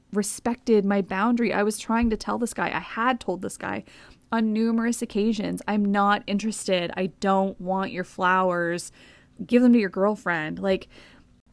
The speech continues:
and he just didn't respect it. And, you know, and I just, I can look back at different times in my life where I have tried to set a boundary and somebody has trampled all over it. Or I've tried to set a boundary and somebody has been very quick to give me their opinion on,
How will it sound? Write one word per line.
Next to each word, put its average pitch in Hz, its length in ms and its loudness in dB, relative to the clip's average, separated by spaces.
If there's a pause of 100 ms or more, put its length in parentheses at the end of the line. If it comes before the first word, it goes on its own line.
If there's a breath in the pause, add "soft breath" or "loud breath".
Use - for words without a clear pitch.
(420)
and 214 80 2
he 247 80 6
just 254 160 0
didn't 233 160 0
respect 254 420 -4
it. 196 260 -4 (680 loud breath)
And, 214 600 0 (220)
you 233 140 4
know, 214 340 2 (240)
and 220 120 -2
I 240 100 0
just, 269 320 -6
I 220 80 -6
can 254 240 2
look 285 160 0
back 233 280 -2
at 226 120 -4
different 202 320 -6
times 214 240 0
in 208 80 0
my 202 140 -2
life 196 420 -4
where 185 340 -2 (580 loud breath)
I 208 80 2
have 220 200 -2 (160)
tried 196 380 -2
to 214 40 -4
set 208 160 -4
a 190 60 -6
boundary 180 640 -6 (160)
and 202 140 -2
somebody 220 240 0
has 202 120 -2
trampled 196 380 -4
all 180 160 -4
over 180 220 -4
it. 139 200 -8 (600 soft breath)
Or 202 100 4
I've 202 80 2
tried 226 320 -2
to 240 60 -4
set 208 180 -2
a 185 60 -4
boundary 185 580 -2
and 185 160 -6
somebody 226 320 -2
has 185 160 0
been 190 240 -2
very 202 300 0
quick 202 260 -4
to 202 100 -6
give 185 160 -4
me 185 120 -4
their 170 160 -4
opinion 170 400 -6
on, 170 320 -8